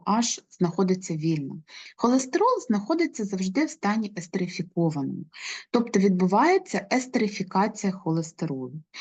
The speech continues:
Додається сюди залишок вищої жирної кислоти.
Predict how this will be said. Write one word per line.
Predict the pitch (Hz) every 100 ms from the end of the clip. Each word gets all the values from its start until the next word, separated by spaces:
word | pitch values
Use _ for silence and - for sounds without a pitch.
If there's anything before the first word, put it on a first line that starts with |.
| - -
Додається | 214 233 311 494 494 269
сюди | - 202 196 381
залишок | - 196 262 269 - 190
вищої | 175 254 285 - 156
жирної | 180 196 190 185
кислоти. | 170 - 160 156 180